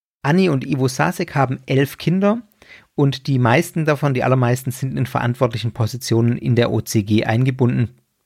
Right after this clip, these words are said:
Es gibt, glaube ich, inzwischen drei dieser Kinder, die nicht mehr in der O C G sind, weil sie die O C G verlassen haben. Es gibt verschiedene Kurse zu allen möglichen Themen, die Ivo Sasek anbietet,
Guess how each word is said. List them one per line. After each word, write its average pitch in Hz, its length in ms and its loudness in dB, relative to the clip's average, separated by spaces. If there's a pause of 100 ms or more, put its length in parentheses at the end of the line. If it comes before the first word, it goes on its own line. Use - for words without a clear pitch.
(160)
Es 165 200 -6
gibt, - 240 -6
glaube 110 240 2
ich, 117 60 -2
inzwischen 104 420 -4
drei 110 540 2
dieser 113 280 0
Kinder, 107 360 0
die 104 280 0
nicht 117 380 -2
mehr 101 100 4
in 101 60 0
der 95 140 0
O 98 100 -2
C - 180 -4
G 107 160 -4
sind, 101 300 -4
weil 104 120 0
sie 104 120 -6
die - 100 -6
O - 80 -4
C - 200 -6
G - 240 -4
verlassen 95 480 -2
haben. 120 280 -6 (960)
Es - 160 -2
gibt - 320 -4
verschiedene 160 500 2
Kurse 226 580 -2 (320)
zu - 180 -4 (100)
allen 170 300 4
möglichen 143 460 -2
Themen, 190 440 2
die 165 280 -8
Ivo 156 200 -2
Sasek 151 500 -4
anbietet, 139 720 -4